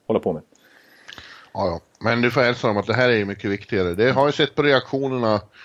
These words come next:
Speaker 2: på sociala medier och i kommentatorspåret i min blogg också, att, eh, det var väldigt uppskattat att vi var ute och åkte, du och jag. De vill
Speaker 1: Mm.
Speaker 2: att vi ska göra om det,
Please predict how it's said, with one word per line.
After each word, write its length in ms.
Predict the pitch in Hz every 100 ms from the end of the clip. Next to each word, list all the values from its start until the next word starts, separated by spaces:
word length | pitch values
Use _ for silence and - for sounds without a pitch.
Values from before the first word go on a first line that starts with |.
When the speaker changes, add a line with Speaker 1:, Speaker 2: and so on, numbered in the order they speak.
| - - -
Speaker 2:
på 120 | -
sociala 480 | 113 139 151 139 143
medier 440 | 135 147 139 131 127
och 100 | 127
i 40 |
kommentatorspåret 1000 | - 131 120 127 131 139 - - 110 104
i 60 | 110
min 280 | 110 104
blogg 340 | 104 190 123 101
också, 340 | 110 - 107
att, 340 | 87 101 - 98
eh, 160 | 98
det 200 | 90 107
var 160 | 117 123
väldigt 300 | 127 139 160
uppskattat 480 | 165 - 202 175 127
att 200 | 101 110
vi 180 | 127 123
var 120 | 123
ute 180 | 127 123
och 60 |
åkte, 240 | 120 120 120
du 100 | 110
och 60 |
jag. 220 | 101 85 - _ - - - -
De 80 | 113
vill 40 | 139
Speaker 1:
Mm. 60 | 135
Speaker 2:
att 60 |
vi 60 | 127
ska 140 | -
göra 180 | 135 123
om 220 | 131 170
det, 160 | 175 170